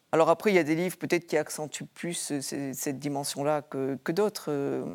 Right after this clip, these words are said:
je pense par exemple, euh, à un livre, là aussi c'est de nouveau un, un deutérocanonique, donc, euh, qui est dans le canon, euh, catholique et, et orthodoxe, mais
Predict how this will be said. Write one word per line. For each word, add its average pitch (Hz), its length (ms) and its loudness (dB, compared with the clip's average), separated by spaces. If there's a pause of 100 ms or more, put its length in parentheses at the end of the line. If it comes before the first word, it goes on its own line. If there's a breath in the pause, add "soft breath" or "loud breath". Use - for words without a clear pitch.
(500 loud breath)
je 165 80 -2
pense 214 240 2
par 175 200 4
exemple, 165 520 0
euh, 151 720 0 (140)
à 156 180 0
un 147 40 0
livre, 156 220 0
là 147 60 6
aussi 147 180 0
c'est 143 140 -2
de 143 100 -4
nouveau 151 220 -2
un, 143 120 -4 (140)
un 156 100 -4
deutérocanonique, 151 920 -4 (480 loud breath)
donc, - 260 -10
euh, 143 140 -2 (240)
qui - 100 -10
est - 40 -8
dans 143 100 -8
le 139 120 -6
canon, 147 440 -4
euh, 135 120 -4
catholique 147 600 -6
et, 135 340 -4 (440 soft breath)
et 143 80 0
orthodoxe, 147 600 -4
mais 135 180 -4